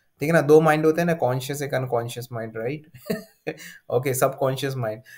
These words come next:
तो आपको अपने कॉन्शियस माइंड से बात करनी है। सबकॉन्शियस माइंड, यहाँ पे अभी कोई, हम कोई फिलॉसफी क्लास नहीं कर रहे, राइट?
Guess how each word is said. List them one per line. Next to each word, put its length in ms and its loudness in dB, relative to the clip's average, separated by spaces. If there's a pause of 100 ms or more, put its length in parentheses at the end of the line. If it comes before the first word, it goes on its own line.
(160)
तो 60 4
आपको 240 4
अपने 140 -2
कॉन्शियस 460 0
माइंड 240 -4
से 80 -6
बात 300 -2
करनी 160 -12
है। 60 -12
सबकॉन्शियस 560 -4
माइंड, 240 -4
यहाँ 160 0
पे 120 -4
अभी 160 -4
कोई, 220 -2
हम 160 -2
कोई 140 -4
फिलॉसफी 460 -4
क्लास 320 -2
नहीं 100 -8
कर 60 -4
रहे, 160 -4
राइट? 220 -2